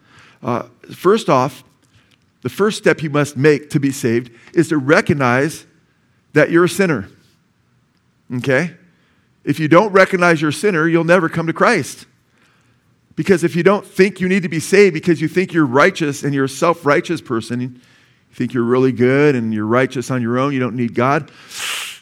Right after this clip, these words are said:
that's sad because then you'll never make the decision to come to the Savior because you don't think you need to be saved. That's why Jesus began the Sermon on the Mount, "Blessed are the poor in spirit,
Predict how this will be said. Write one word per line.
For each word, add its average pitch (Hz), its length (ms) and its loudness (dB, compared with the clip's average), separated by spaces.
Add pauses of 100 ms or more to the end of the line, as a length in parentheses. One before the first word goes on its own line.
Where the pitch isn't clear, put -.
that's 208 220 -2
sad 208 500 -2
because 139 320 -2
then 160 160 0
you'll 170 140 -2
never 180 300 0
make 175 300 0
the 160 80 -2
decision 143 720 -4 (120)
to 147 360 -2 (300)
come 160 160 -2
to 151 60 -6
the 139 80 -6
Savior 185 360 0
because 135 460 -2 (1000)
you 135 60 -4
don't 139 180 -4
think 143 260 -6
you 135 80 -4
need 143 160 -2
to 135 40 -10
be 156 120 -6
saved. - 580 -2 (1400)
That's 190 260 -4
why 220 120 2
Jesus 151 380 -4
began 139 420 -2
the 135 80 -6
Sermon 147 260 -8
on 127 60 -6
the 120 60 -4
Mount, 127 340 -4
"Blessed 156 400 -2
are 127 160 -4
the 117 100 -4
poor 127 400 -6
in 117 200 -12
spirit, 113 640 -6